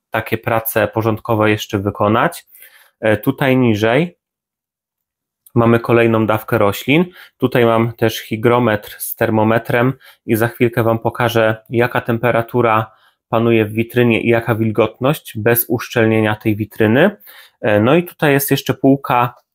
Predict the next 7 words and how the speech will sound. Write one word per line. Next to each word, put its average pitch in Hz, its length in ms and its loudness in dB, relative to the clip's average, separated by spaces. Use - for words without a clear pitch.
najniższa 127 800 0
i - 100 -4
tutaj 123 440 -2
jest 123 340 0
zainstalowana 127 880 2
mata 117 280 0
grzewcza. 107 600 -2